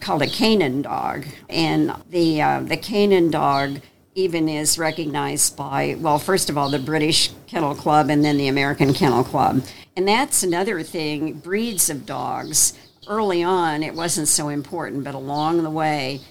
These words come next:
specific breeds of dogs began to be identified, partly through the American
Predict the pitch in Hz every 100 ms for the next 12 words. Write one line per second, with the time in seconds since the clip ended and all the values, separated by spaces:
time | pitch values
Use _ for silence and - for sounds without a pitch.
0 | _ - - 196 - 214 190 151 143 151
1 | 151 151 131 143 131 131 107 123 143 139
2 | 131 160 147 139 147 139 135 147 143 131
3 | - 147 165 175 190 - 110 - 123 127
4 | _ _ - 240 247 151 151 151 - 180
5 | 170 160 160 151 151 143 160